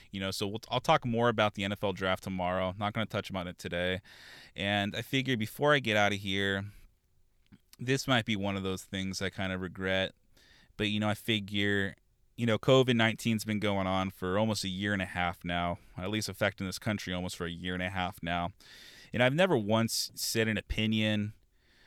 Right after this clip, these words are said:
or kinda like, you know, just, I've never really, I've, I've held comment on it, especially publicly.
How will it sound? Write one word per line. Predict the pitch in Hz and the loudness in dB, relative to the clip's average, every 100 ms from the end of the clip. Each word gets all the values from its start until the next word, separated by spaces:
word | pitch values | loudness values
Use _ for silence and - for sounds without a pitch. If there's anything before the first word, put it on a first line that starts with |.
| _ | _
or | 85 101 95 | -2 2 2
kinda | - 92 90 | 2 0 0
like, | 85 85 - - _ _ _ _ _ - | -2 -4 -8 -20 _ _ _ _ _ -20
you | - 120 | -8 -6
know, | 95 92 - | -4 -6 -8
just, | 156 - - | -6 -4 2
I've | 131 | 2
never | 143 147 143 | 4 2 4
really, | 127 117 107 - | 4 2 0 -4
I've, | 110 110 | -4 -2
I've | 113 | 0
held | 151 135 | 2 0
comment | - 92 85 - - | 0 -2 -2 -6 -6
on | 82 | -6
it, | 82 85 | -6 -8
especially | 104 - 139 - | -6 -2 -2 -2
publicly. | 104 - 85 90 - 90 90 | -4 -4 -4 -4 -4 -4 -4